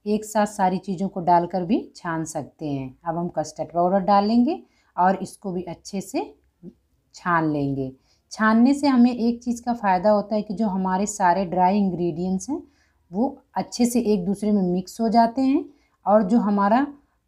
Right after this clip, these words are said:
बैटर है, वो बहुत ही फ्लफ़ी बनकर तैयार होता है। ये देखिए, इस तरह से अब हम एक स्पून लेंगे और इसको अच्छे से एक साइड को ही मिक्स कर लेंगे।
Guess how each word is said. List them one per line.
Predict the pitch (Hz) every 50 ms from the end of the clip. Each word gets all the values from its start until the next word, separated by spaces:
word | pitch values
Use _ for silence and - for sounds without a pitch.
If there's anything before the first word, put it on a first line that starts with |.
| _ _ - 170
बैटर | 156 175 175 175 175 - 240 240 233
है, | 247 -
वो | - - -
बहुत | 175 - 190 - - 247 262 247 -
ही | 262 262
फ्लफ़ी | 262 - - 208 190 190 - - 220
बनकर | 185 202 190 190 - 208
तैयार | 196 - - 175 170 165 165 160 156 156
होता | 151 143 139 143 - 135
है। | 123 120 120 123 123 _ _ _ _ _ _ _ _ _ -
ये | 156 151
देखिए, | 151 165 160 - 185 -
इस | - 185 - - -
तरह | 190 175 180 180
से | 180 - 190
अब | 175
हम | 180 170 175
एक | 175 175 -
स्पून | 170 - - - 175 175 180 185 202
लेंगे | 214 226 233 240 247 311 392 427 - _ _ _ _ _ _ _ -
और | 156 165 170 175
इसको | 170 170 - - 156
अच्छे | 156 - 170 170 - _ - - - 254 254
से | - - - 254 311 392 415 - _ 208
एक | 233 262 285 285 -
साइड | - - 220 214 214 214 -
को | - 220
ही | 214 262 381 427 339
मिक्स | 240 208 196 - - - -
कर | - 175 160 151
लेंगे। | 147 147 143 139 135 131 135 127 127